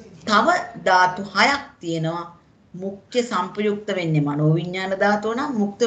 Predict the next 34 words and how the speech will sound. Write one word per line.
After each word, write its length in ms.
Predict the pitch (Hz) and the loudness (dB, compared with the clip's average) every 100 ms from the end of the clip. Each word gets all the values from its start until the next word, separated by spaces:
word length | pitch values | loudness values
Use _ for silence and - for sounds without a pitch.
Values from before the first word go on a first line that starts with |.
| 190 | -2
මුඛ්‍ය 320 | 190 202 247 | -6 -4 -2
විප්‍රයුක්ත 540 | 185 185 - 220 220 226 | 0 -2 2 2 4 0
වෙන 220 | 220 240 | 0 -2
තව 200 | 240 247 330 - - | -2 -2 -2 -8 -20
ෂඩ් 360 | - - 254 196 | -8 0 2 2
විඥාන 360 | 170 143 135 - | 0 0 -2 -8
ධාතු 280 | 120 104 - | -12 -16 -16
තියෙනවානේ. 440 | 113 113 185 226 - - _ _ _ _ - | -14 -6 -2 -2 -4 -20 _ _ _ _ -2
එතකොට 260 | 180 - | 0 2
මේ 160 | 156 160 | 2 2
මනෝ 400 | 147 160 208 254 233 - - - | 2 4 4 4 2 -2 -16 -10
විඥාන 420 | 180 202 214 214 | -4 2 4 4
ධාතුව 380 | 214 202 202 208 | 4 2 2 -2
ගැන 180 | 220 254 | -2 -4
සිත් 260 | 254 240 - | -4 -6 -2
හැත්තහයක් 580 | 262 - 156 123 - _ - 143 - - | -4 -2 -6 -6 -12 _ -8 -8 -8 -12
සාමාන්‍යයෙන් 540 | 139 123 147 185 233 | -10 -6 -4 -2 2
ඇතුළත් 340 | 220 214 170 156 | 2 4 2 2
වෙනවා. 240 | 131 120 | -6 -10
මෙතනදී 540 | 135 156 214 269 294 269 - _ _ - | -4 2 2 2 -2 -6 -10 _ _ -4
සෝමන 360 | 214 220 233 | 0 2 0
සිත් 160 | 240 233 | -2 -8
පනස් 440 | 214 208 180 196 208 | -8 -6 -4 -4 -6
නවය 320 | 226 226 233 233 214 - - _ _ | -4 -2 2 2 0 -12 -20 _ _
කි-, 300 | - 185 - | -10 -8 -2
මනෝ 320 | 151 151 180 | 0 2 2
විඥාන 380 | 190 190 196 202 | 0 -2 0 0
ධාතුව 440 | 196 190 - 202 | 2 2 2 0
ගැන 160 | 208 214 | 2 2
මෙතෙන්දි 520 | 170 151 190 208 226 285 | 0 0 0 2 2 0
සෝමන 440 | 220 196 202 202 | 4 6 6 4
සිත් 180 | 254 254 | 2 0
පනස් 260 | 214 185 - | 0 0 -4
නවයට. 360 | 127 107 101 | -10 -10 -14